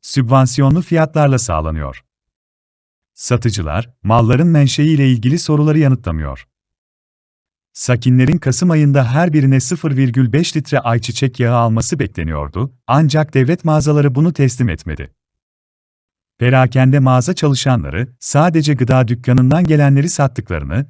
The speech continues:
yağın neden teslim edilmediğini bilmediklerini söylüyor. Daha önce, pamuk tohumu yağı ile kesintiler vardı.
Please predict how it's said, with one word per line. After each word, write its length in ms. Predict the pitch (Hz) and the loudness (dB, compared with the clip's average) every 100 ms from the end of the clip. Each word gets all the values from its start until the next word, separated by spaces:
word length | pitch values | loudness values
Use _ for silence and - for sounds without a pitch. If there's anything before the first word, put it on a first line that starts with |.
| - | -4
yağın 320 | 117 127 127 | 0 4 4
neden 280 | 123 127 170 | 4 2 0
teslim 380 | 156 147 - 175 | 0 -2 0 0
edilmediğini 560 | 156 160 156 143 156 143 | 2 2 2 2 2 2
bilmediklerini 640 | 135 131 127 - 127 127 | 4 2 0 0 0 0
söylüyor. 560 | - 80 78 73 65 _ _ _ _ _ _ _ _ _ _ _ _ _ | -2 -6 -6 -8 -12 _ _ _ _ _ _ _ _ _ _ _ _ _
Daha 320 | 90 113 151 151 | -2 0 2 2
önce, 440 | 85 82 113 - - | 0 -4 -6 -8 -2
pamuk 320 | 117 160 - | 0 0 0
tohumu 300 | 151 139 147 | 2 2 4
yağı 220 | 156 147 | 2 2
ile 200 | 147 156 | 2 0
kesintiler 640 | 151 147 147 135 135 131 87 | -2 -2 0 0 0 0 0
vardı. 380 | 76 73 76 | -4 -6 -10